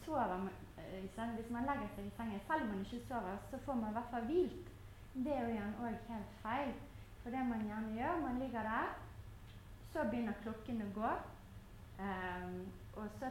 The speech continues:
tenker man på hvor trøtt man kommer til å være, man begynner å bli bekymret for å ikke få sove, man tenker på det som skal skje neste dag, og hvordan,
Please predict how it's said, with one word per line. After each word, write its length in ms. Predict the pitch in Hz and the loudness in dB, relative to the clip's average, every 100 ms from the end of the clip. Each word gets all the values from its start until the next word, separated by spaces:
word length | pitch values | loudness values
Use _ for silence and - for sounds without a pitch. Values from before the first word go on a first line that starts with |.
| 262 | -2
tenker 440 | 226 214 - 240 | -2 -2 0 0
man 340 | 220 185 180 180 - - | 2 2 0 -2 -4 -4
på 120 | 185 185 - | -2 -4 -4
hvor 120 | 226 220 | -4 -4
trøtt 280 | - 214 - | -4 -4 -4
man 120 | 180 180 | -4 -4
kommer 220 | 175 165 - | -6 -6 -6
til 120 | 175 | -6
å 100 | 165 | -4
være, 440 | 170 202 254 247 247 | -2 2 2 4 2
man 160 | 220 196 | 2 2
begynner 240 | 180 180 | 0 -2
å 60 | 180 | -4
bli 80 | 170 | -4
bekymret 720 | 170 - 240 233 185 175 - | -6 -2 2 2 0 -4 -6
for 100 | 185 | -6
å 60 | |
ikke 180 | 180 196 - | -6 -8 -10
få 100 | 175 - | -10 -6
sove, 420 | 226 233 247 233 233 | -2 2 2 2 2
man 80 | 214 208 | 0 -2
tenker 280 | 196 202 | -4 -4
på 140 | 202 196 | -6 -4
det 140 | 196 190 | -4 -4
som 120 | 185 | -8
skal 180 | - 190 - | -8 -10 -6
skje 200 | 226 202 180 | -4 -2 -2
neste 460 | 175 - - 202 180 | -4 -8 -6 -6 -2
dag, 320 | 202 247 285 - - - - 202 | 4 4 4 0 -8 -10 -8 -2
og 60 | |
hvordan, 560 | 196 220 226 196 196 | 0 2 2 2 0